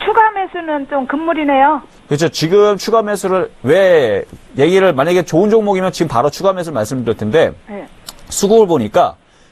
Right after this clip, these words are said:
Speaker 2: 개인들이 싸다고 열심히 계속 들어오는 현상들 보입니까? 여기 지금 백사십만 주 보이는 거?
Speaker 1: 예, 예.
Speaker 2: 이게 개인들이 지금 매도를 해야 돼요.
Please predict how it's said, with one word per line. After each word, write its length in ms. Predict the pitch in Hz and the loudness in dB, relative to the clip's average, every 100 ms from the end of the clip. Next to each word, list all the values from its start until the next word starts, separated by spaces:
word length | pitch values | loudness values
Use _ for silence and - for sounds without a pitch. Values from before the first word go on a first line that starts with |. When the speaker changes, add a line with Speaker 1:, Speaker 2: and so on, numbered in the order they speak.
| _ | _
Speaker 2:
개인들이 580 | 143 170 208 160 151 165 | 0 0 0 -2 0 0
싸다고 480 | - 214 196 180 170 | 2 0 0 -2 -2
열심히 380 | 127 185 226 220 | 0 -2 -4 -4
계속 240 | 147 170 | -4 -4
들어오는 480 | 147 175 165 147 123 | 0 2 2 0 0
현상들 340 | 139 151 139 | -2 0 0
보입니까? 380 | 117 135 127 135 | 0 0 2 2
여기 160 | 120 123 | 2 0
지금 140 | 131 | -2
백사십만 520 | 127 - 127 131 120 | -4 -4 -4 0 0
주 140 | 107 92 | 0 0
보이는 280 | 113 104 | 2 2
거? 160 | 120 196 - - | 2 0 -4 -12
Speaker 1:
예, 160 | 214 190 | -10 -10
예. 60 | 143 127 - | -12 -18 -8
Speaker 2:
이게 220 | 135 160 | 0 0
개인들이 500 | 190 135 151 156 151 | 0 -2 -2 -2 -2
지금 220 | 127 123 | -2 -2
매도를 320 | 107 113 127 117 | 0 2 0 0
해야 180 | 247 | -2
돼요. 180 | 233 87 | -2 -4